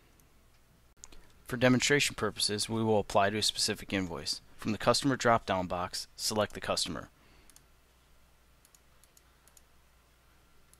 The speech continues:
Below the customer drop-down box, select the invoice you would like to process. The amount will automatically be generated from the invoice. You can now either key in the credit card details, or if an approved swipe device is attached,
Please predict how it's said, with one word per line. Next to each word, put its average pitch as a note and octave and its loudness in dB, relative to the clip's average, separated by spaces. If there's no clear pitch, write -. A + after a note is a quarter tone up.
Below B2+ 8
the D3 2
customer A2+ 0
drop-down G2 0
box, G2 0
select A#2 0
the - -4
invoice G#2 0
you G2 -4
would F#2 -8
like F#2 -2
to - -8
process. - -4
The A#2+ 2
amount A2+ 6
will A2+ 4
automatically A2+ 4
be G#2 -4
generated G2 0
from G#2+ -2
the G2+ 0
invoice. F2+ -2
You G2+ -6
can A2+ -2
now G#2+ 4
either G#2+ -2
key A2 -4
in A2 2
the B2 -2
credit B2+ -2
card A#2+ -2
details, F#2+ -4
or A#2 2
if B2+ -2
an A2+ 4
approved - -6
swipe G#2 0
device F#2+ -2
is F2+ -4
attached, - -2